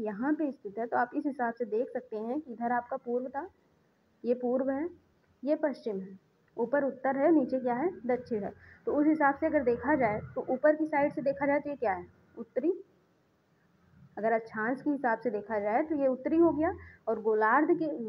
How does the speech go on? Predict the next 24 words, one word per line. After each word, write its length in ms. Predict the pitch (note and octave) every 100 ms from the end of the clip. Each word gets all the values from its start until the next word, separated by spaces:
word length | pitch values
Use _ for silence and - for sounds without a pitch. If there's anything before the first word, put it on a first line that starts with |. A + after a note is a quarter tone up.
| G3
देशांतर 560 | G3+ A#3+ B3+ A#3+ B3 E4
के 100 | E4
हिसाब 300 | D#4+ D4+ C4
से 100 | C4
देखा 300 | A3 A3 A#3+
जाए 220 | A#3 A3 D4+
तो 120 | D4+
ये 60 | D4
क्या 160 | D#4
हो 100 | B3
गया, 120 | F#3+ F#3+
पूर्व 240 | C#4 E4+
हो 100 | E4+
गया। 160 | D#4 F4
तो 360 | - - -
इसलिए 220 | A#3+ B3+ C4+
भारत 340 | G#3+ A3+ B3+
की 100 | D4
स्थिति 260 | C4+ A#3 C#4+
क्या 180 | D4+ C4
होती 300 | F#3 - A3+
है, 100 | D#4+
उत्तर 420 | F4+ A#3+ - G3+
पूर्वी। 360 | - F#3+ -